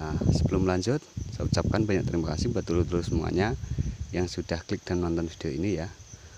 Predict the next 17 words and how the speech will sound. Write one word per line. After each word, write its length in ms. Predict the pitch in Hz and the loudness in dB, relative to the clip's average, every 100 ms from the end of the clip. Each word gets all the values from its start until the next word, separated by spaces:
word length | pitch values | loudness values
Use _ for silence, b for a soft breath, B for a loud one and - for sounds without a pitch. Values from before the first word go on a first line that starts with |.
| B B - | B B -8
Mudah-mudahan 480 | 82 82 82 90 101 | -4 -4 0 0 0
teman-teman 400 | 87 82 85 82 | 0 -2 -2 -4
semuanya 640 | - 82 80 90 113 117 | -6 -6 -6 -6 -6 -8
kesempatan 560 | - - 82 82 85 80 | -10 -8 -4 -4 -4 -4
kali 240 | 76 80 | -4 -4
ini 80 | 101 | -4
masih 240 | 87 - | -4 -8
diberikan 400 | - - - 76 | -8 -8 -6 -6
kesehatan, 560 | 76 - 76 73 - 120 - B B B B | -4 -4 -6 -6 -4 -6 -8 B B B B
diberikan 480 | - 92 92 90 92 | -6 -4 -2 -2 -2
kemudahan 400 | 87 87 85 87 | 0 0 0 -2
segala 320 | 85 - 92 78 | -2 -4 -2 -2
urusan, 320 | 90 87 107 | -2 -4 -4
dan 240 | 101 87 82 | -2 -2 -4
dilancarkan 720 | 87 85 80 80 78 90 92 | -4 -4 -4 -6 -4 -2 -2
rezekinya, 640 | 82 78 - - 78 76 | -2 -2 -4 -2 -2 -2
amin. 240 | 76 82 | 0 0